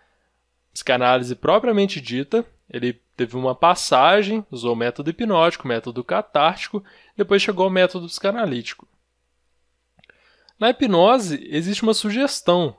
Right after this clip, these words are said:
ou seja, há uma diretividade, você, você im-, não é impõe, você sugere, você provoca algo,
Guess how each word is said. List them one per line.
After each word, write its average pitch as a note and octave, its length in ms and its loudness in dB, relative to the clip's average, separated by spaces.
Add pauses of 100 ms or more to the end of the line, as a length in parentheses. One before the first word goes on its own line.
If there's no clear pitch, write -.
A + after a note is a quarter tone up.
(100)
ou C#3 200 -4
seja, A#2+ 600 -4
há B2+ 140 2
uma D#3+ 260 2
diretividade, E3 1200 0
você, C#3 640 -4 (1040)
você F3 480 -6
im-, A3+ 240 -2
não F#3 220 0
é B3 60 4
impõe, C#3+ 560 0
você C3+ 760 -2
sugere, E3+ 840 0
você F3+ 320 -2
provoca F#3 760 0
algo, C#3 540 0